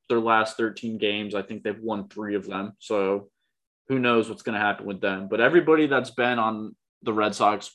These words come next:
wagon this year has said, um, they're not gonna go away. They're not gonna blow away with the lead in the A L East. Like, they're either gonna s-, scratch and claw their way through and make it by or do what they're doing now, which is tanking.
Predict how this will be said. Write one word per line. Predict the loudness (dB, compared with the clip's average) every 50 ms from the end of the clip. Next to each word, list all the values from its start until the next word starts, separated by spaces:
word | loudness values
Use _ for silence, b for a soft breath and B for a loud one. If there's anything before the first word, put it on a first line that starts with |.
| _
wagon | -6 0 2 4 4 4 4 0 -2 -4 -4
this | -4 -4 -2
year | 0 2 2 2
has | 0 -2 -2 -4 -4
said, | -2 0 0 0 0 -2 -4 _ _ _ _ _ _ _ _ _ _ _ _ _ _ -6
um, | -4 -2 -2 -2 -4 -6 -10 -14 _ 0
they're | 2 4
not | 4 4 2 2
gonna | 0 -4 -2
go | -2 0 0
away. | 2 2 2 2 2 2 0
They're | 0 0 0
not | 0 0
gonna | -2 -6 -8
blow | -6 -4 0 0 2
away | 2 4 4 2 2
with | 2 0 -2 -4
the | -6
lead | -6 -6 -6 -6 -4 -4
in | -4 -6
the | -6 -6
A | -4
L | -4 -4 -4 -4
East. | -6 -8 -10 -12 -10 -6
Like, | -4 -4 -4 -6 _ _ _ _ _ -4
they're | -2 -2 0
either | -2 -2 -2 -4 -4
gonna | -4 -4 -6 -6 -6 -8 -14 _ -20 -18
s-, | -18 -18 -18 _ _ _ _ _ _ -16
scratch | -14 -14 -10 -2 0 2 2 2 2 0
and | -2 -8 -6
claw | -4 -2 0 0 2
their | 2 0 0
way | 2 2 0 0 -2
through | -4 -4 -2 0 0 0
and | 0 -2
make | -4 -6 -6 -8
it | -8 -6
by | -2 0 2 4 4 4 2
or | 2 0 0 0 -2 -2 -4 -6 -6 -4
do | -2 -2
what | -2 -2 -2
they're | -4
doing | -4 -4 -4 -6 -4
now, | -6 -6 -6 -6 -6
which | -8 -8 -10
is | -12 -14 -8
tanking. | -6 -6 -6 -6 -6 -10 -12 -12 -12 -14